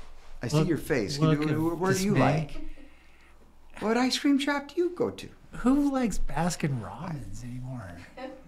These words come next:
Speaker 1: I'm old school. I like thirty-one flavors. And my mom.
Speaker 2: I, I'm just
Speaker 1: Okay, where would you like?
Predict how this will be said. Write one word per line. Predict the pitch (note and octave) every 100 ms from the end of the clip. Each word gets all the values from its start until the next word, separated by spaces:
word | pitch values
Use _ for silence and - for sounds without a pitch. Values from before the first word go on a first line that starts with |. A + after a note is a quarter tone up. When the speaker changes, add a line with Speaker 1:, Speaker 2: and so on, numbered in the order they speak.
| - - -
Speaker 1:
I'm | A#3+
old | E4 F4+
school. | - - - -
I | -
like | - G4+ A4+
thirty-one | - C3+ B2 A2+ A2+
flavors. | - - - - - - - - - - - - - - - - - - -
And | E3
my |
mom. | G#2+ G#2 G#2 G#2 - - - - - - - - -
Speaker 2:
I, | D#3+ - -
I'm | C3 C#3+ G#2+
just | - -
Speaker 1:
Okay, | C3+ D3
where | D#3 F#3
would | F#3+ F3 D#3
you | E3
like? | C#3+ F#3+